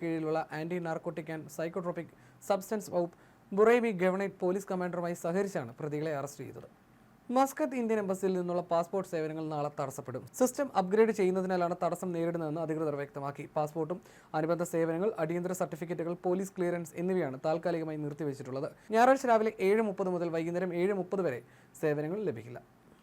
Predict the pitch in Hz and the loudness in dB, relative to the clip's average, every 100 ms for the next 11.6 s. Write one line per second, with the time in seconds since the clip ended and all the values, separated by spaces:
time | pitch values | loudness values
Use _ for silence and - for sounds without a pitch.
0 | - 233 277 311 294 240 226 240 220 208 | -6 2 6 6 6 2 2 0 0 0
1 | 214 214 190 190 170 170 180 196 180 175 | 0 2 4 4 2 0 0 -2 0 2
2 | 165 165 151 156 160 156 156 156 170 156 | 0 -2 -4 -2 0 0 0 0 2 2
3 | 165 185 160 156 147 156 175 - 190 190 | 2 2 0 -2 -2 -4 -6 -4 -4 -2
4 | 160 170 147 156 160 165 131 139 127 120 | -4 -6 -6 -2 0 0 -4 -6 -12 -14
5 | - - 175 196 196 180 180 170 160 160 | -10 -2 0 0 0 -2 -2 -2 0 2
6 | 165 160 151 151 160 185 175 170 190 175 | 0 -2 -4 -4 -4 -4 -4 -2 -4 -4
7 | 143 143 147 123 131 - - - - - | -2 -4 -6 -8 -8 -10 -14 -20 -8 0
8 | 214 240 226 214 214 180 170 185 185 160 | 2 2 0 -4 -2 2 2 2 0 2
9 | 160 160 175 - 120 147 - 180 180 160 | 2 2 0 -2 -6 -6 -4 -6 -6 -6
10 | 170 160 156 156 160 165 165 160 156 156 | 0 0 0 -2 -2 -2 -4 -2 -2 -2
11 | 139 160 160 147 175 175 | -2 -2 -2 -4 -2 0